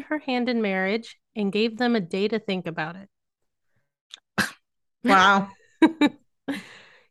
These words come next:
Speaker 1: He told them that if they denied him, he would raise their taxes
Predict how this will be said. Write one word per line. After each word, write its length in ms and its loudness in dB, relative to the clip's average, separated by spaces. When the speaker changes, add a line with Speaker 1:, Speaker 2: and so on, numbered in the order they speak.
Speaker 1:
He 160 2
told 360 0
them 480 2
that 180 -4
if 180 -2
they 220 0
denied 400 2
him, 300 -2
he 180 -2
would 160 2
raise 320 0
their 180 -4
taxes 640 -4